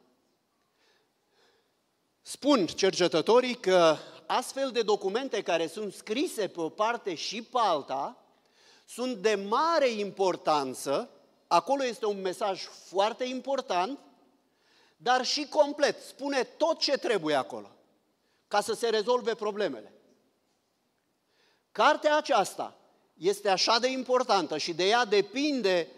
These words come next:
mersul istoriei omenirii, dacă nu se blochează totul. Și dreptatea nu mai poate să apară,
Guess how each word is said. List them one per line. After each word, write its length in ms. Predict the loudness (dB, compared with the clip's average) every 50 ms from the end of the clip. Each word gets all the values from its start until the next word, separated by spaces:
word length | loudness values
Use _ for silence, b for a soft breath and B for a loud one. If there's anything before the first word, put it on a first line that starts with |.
| B B B
mersul 580 | -2 2 4 4 4 4 2 -2 -6 -8 -6 -6
istoriei 540 | -8 -10 -6 -2 0 0 2 2 2 2
omenirii, 500 | 2 2 0 0 0 0 0 -2 -4 -4
dacă 260 | 0 0 0 0 -2 -4
nu 120 | -6 -6
se 160 | -6 -6 -6
blochează 520 | -2 0 -2 0 0 0 -2 0 -2 -4 -6
totul. 340 | -6 -8 -12 -12 -16 -20 _ _ _ _ _ _ _ _ _ _ _ _ _ _ _ _ _ _ _ _ _ _ _ _ _ _ _ _ _ b b b b b b b
Și 160 | -8 -2 2
dreptatea 480 | 4 4 4 4 2 0 2 2 0
nu 100 | -2 0
mai 180 | 2 2 2 2
poate 340 | 2 0 -2 0 0 -2 -6
să 120 | -4 -2
apară, 540 | 0 0 0 0 -2 -2 -2 -2 -4 -10 -16